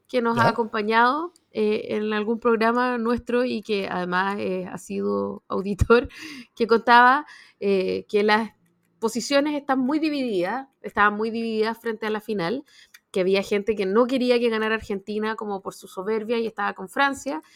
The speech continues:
Speaker 1: y había otra gente que quería que perdiera Francia porque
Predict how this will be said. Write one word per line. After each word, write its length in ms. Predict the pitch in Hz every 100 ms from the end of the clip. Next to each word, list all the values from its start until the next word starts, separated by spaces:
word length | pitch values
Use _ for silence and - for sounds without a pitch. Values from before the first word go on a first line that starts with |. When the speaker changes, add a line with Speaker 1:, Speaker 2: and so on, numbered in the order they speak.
| - _
Speaker 1:
y 100 | 262
había 200 | 277 302
otra 140 | 285
gente 420 | 285 285 277 311 294
que 460 | - 247 262 233
quería 280 | 220 214 226
que 120 | 233
perdiera 320 | 208 190 202
Francia 680 | 214 202 202 - 226 226 214 _
porque 560 | 196 - 190 170 -